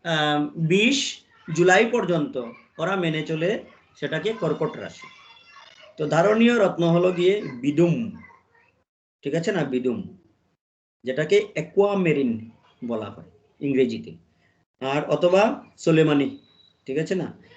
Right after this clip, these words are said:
আর ধারণীয় উপরত্ন হলো গিয়ে পান্না।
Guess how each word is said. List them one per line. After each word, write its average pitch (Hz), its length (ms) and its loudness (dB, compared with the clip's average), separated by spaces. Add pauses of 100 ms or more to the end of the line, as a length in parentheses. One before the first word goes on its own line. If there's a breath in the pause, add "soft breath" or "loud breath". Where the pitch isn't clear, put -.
(180 soft breath)
আর 143 280 -2
ধারণীয় 220 500 2 (200)
উপরত্ন 214 580 2
হলো 156 220 0
গিয়ে 143 300 -8 (280)
পান্না। 110 420 -10